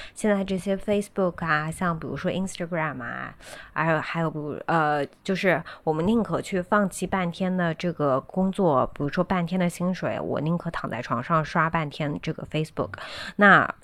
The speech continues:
其实对于我来说，虽然我这个G D P减少了，但是我的幸福指数增加了。所以他认为这个是，也算是一个，就是，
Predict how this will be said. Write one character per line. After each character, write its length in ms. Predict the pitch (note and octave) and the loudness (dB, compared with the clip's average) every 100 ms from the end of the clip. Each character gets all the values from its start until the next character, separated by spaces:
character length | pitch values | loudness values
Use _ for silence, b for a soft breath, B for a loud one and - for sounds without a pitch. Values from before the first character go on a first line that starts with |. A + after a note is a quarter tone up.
| _ | _
其 100 | - | -2
实 120 | F3+ | 2
对 160 | G3+ G#3+ | 6 6
于 40 | |
我 200 | F#3 F#3+ | 6 4
来 200 | F#2 E2+ | 4 0
说， 380 | C#3 F3+ E3 D#3+ B B B | 0 4 6 6 B B B
虽 200 | - G#3 | 4 6
然 300 | G3 E3+ E3 | 8 8 6
我 140 | C#3+ - | 4 2
这 80 | |
个 80 | E3 | 2
G 160 | E3+ E3+ | 2 2
D 100 | E3+ | 0
P 240 | - F3 | 0 -4
减 280 | E3 C3 C3+ | -4 -6 -6
少 140 | - - | -6 -4
了， 140 | - | -2
但 120 | D#3+ F#3+ | 0 0
是 120 | G3+ | 2
我 100 | F3+ | 0
的 80 | D3+ | 0
幸 220 | - E3+ | -2 -4
福 180 | D3 D#3 | -2 -4
指 160 | A#2+ | -6
数 180 | A2 D3 | -6 -6
增 240 | C#3 C3 | -4 -6
加 260 | B2+ B2 A#2+ | -4 -4 -4
了。 180 | G#2+ G#2+ B B | -4 -8 B B
所 260 | - F#3+ F#3+ | 0 6 8
以 340 | G#3+ F3 A#2+ - B B - | 8 4 0 -4 B B -8
他 240 | - B3 | 2 6
认 300 | C4+ C4+ G3 | 8 6 4
为 320 | D#3 - F#2 - | 0 -2 -4 -6
这 240 | - F#3 D3 | 0 2 2
个 360 | - C#3 A2 | 0 0 0
是， 420 | D3 - D#3+ D3+ - B B B - | -2 -2 -2 -2 -6 B B B -10
也 220 | - E3 | 0 2
算 260 | A2+ B3 A3+ | 4 4 4
是 180 | G#3 F3+ | 4 2
一 160 | D3+ | 2
个， 240 | D3 F3 D3 | 2 2 2
就 160 | D#3+ | -2
是， 400 | D#3 D#3 D3 - | -6 -4 -4 -4